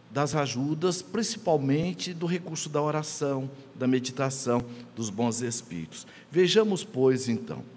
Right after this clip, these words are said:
Refletiremos a seguir, a partir de um depoimento extraído do livro Sexualidade e Saúde Espiritual, o caso de João Carlos. Este livro, Sexualidade e Saúde Espiritual,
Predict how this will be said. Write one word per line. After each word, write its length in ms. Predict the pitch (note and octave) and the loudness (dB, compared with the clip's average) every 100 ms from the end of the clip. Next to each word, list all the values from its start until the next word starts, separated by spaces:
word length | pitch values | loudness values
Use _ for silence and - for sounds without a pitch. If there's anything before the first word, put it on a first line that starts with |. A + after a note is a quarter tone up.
| - - - - - - - - - - - - - - - - - - - - - - - - - - - - | -20 -20 -20 -20 -20 -20 -20 -20 -20 -20 -20 -20 -20 -20 -20 -20 -20 -20 -20 -20 -20 -20 -20 -20 -20 -20 -4 4
Refletiremos 760 | D#3+ G3+ F3 F#3 D#3 F3+ C3 | 4 4 0 4 4 4 2
a 60 | E3+ | 0
seguir, 600 | F3 D#3 A2+ C3+ E3+ - - - - | 2 0 2 2 2 -2 -12 -16 -10
a 120 | G#2+ | 0
partir 400 | A#2+ A#2 - G#2+ | 4 4 2 -4
de 160 | F#2 G2+ | -4 -2
um 100 | A2 | 0
depoimento 720 | A2+ A2+ D#3 C#3 C3 C#3+ C#3+ | 0 0 2 4 4 4 0
extraído 480 | C3 A#2+ A#2+ A#2 A2 | -2 2 2 2 -4
do 140 | A2 | -2
livro 260 | G#2+ A#2+ A#2 | 0 0 -2
Sexualidade 960 | - A#2+ - B2 A2 F2 A2+ A#2+ A#2+ | -2 -2 0 0 0 2 4 4 0
e 20 | |
Saúde 300 | - F#2 F#2+ | -4 -4 -4
Espiritual, 760 | - - C3 B2+ A2+ B2 C3 - - - - - - | -6 -6 -4 0 4 4 2 -8 -18 -20 -20 -20 -2
o 40 | |
caso 340 | A#2+ B2 A2+ | 4 4 4
de 100 | A2 | -2
João 280 | A#2 A#2 B2 | 0 4 4
Carlos. 580 | A#2 G2 E2 D2+ - - - - - | 2 -2 -2 -4 -10 -12 -16 -20 -4
Este 220 | A#2+ A#2+ | 0 2
livro, 200 | C3 C3+ | 4 2
Sexualidade 840 | A#2 - C#3+ - A2 G#2 G#2 G2+ F#2+ | 2 -2 -4 0 -2 2 2 2 0
e 20 | |
Saúde 300 | - G2+ G2+ | -4 -4 -4
Espiritual, 840 | - - B2 B2 D#3+ B2 C3+ - | -8 -4 -4 -2 2 4 2 -6